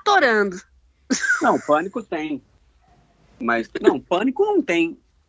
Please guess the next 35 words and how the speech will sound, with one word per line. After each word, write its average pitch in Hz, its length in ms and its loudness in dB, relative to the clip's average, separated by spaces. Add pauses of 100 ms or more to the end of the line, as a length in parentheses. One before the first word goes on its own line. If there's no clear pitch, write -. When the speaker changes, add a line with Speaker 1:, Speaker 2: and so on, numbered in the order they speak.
(140)
Speaker 2:
Não 160 180 0
tem 151 400 0
precaução, 202 680 0
né? 135 260 0 (200)
Então, 104 160 -6
você - 120 -10
vai 113 160 2
no 123 80 2
mercado, 113 560 2 (800)
ahn, 98 720 2
a - 120 -6
galera 98 420 4
tudo 98 240 -2
de 101 100 2
máscara, 110 680 2
de 98 140 -8
luva. 113 540 2 (580)
Mas 117 220 4
isso, 120 260 2 (160)
isso 135 300 0
também 135 260 4
eu 147 60 -2
tô 190 120 -6
fazendo 151 420 2
aqui, 107 260 0
né? 98 180 0 (340)
Como 113 200 0
eu 120 100 4
fui 107 400 0 (720)
recomendado 110 680 2
a 98 40 -2
ma-, 101 140 -2
me 113 540 2
manter 113 460 2
aberto 107 580 0